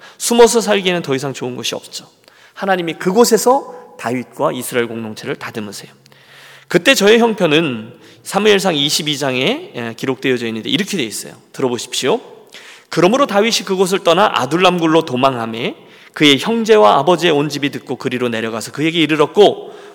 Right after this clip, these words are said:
환난당한 자와 빚진 모든 자와 마음이 원통한 자가 다 그에게로 모였고 그는 그들의 우두머리가 되었는데 그와 함께한 자가 사백 명 가량이었더라."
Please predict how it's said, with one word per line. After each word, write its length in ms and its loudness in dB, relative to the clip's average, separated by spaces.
환난당한 560 0
자와 720 -2
빚진 340 -6
모든 240 -4
자와 580 -2
마음이 320 2
원통한 400 -2
자가 200 -4
다 380 -4
그에게로 360 2
모였고 800 -2
그는 260 -2
그들의 420 -6
우두머리가 640 0
되었는데 840 -4
그와 280 2
함께한 440 -6
자가 580 -6
사백 480 -2
명 300 -4
가량이었더라." 1400 -12